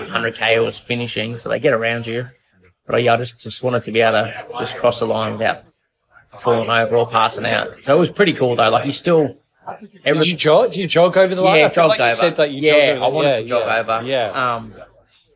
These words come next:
Speaker 1: but yeah, for those last kilometre, when you know you're gonna get there, like, it, all the negative thoughts and that, that you thought, they sort of do.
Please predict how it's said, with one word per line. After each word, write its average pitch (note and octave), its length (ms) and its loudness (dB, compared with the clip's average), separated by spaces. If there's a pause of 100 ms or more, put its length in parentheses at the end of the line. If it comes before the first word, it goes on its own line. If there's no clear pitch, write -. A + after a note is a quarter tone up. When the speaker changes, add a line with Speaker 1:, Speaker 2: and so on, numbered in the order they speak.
Speaker 1:
but C3 100 -8
yeah, C3+ 140 -2
for D#3 160 -6
those B2 500 -4 (340)
last B2+ 320 -4
kilometre, A#2+ 340 -4
when A#2 100 -8
you A#2 80 -6
know A#2+ 360 -2
you're A2 280 -16
gonna A2+ 200 -10
get A2 240 -10
there, G2+ 180 -6
like, G#2+ 180 -10
it, A#2 160 -12 (540)
all C3 140 -2
the B2 120 -2
negative A2+ 400 -6
thoughts A#2 320 -4
and A2+ 100 -10
that, A2 140 -8
that A#2 120 -6
you A2+ 120 -10
thought, - 540 -8 (320)
they A2+ 80 -4
sort A#2 220 -6
of A2+ 100 -6
do. A#2 260 -8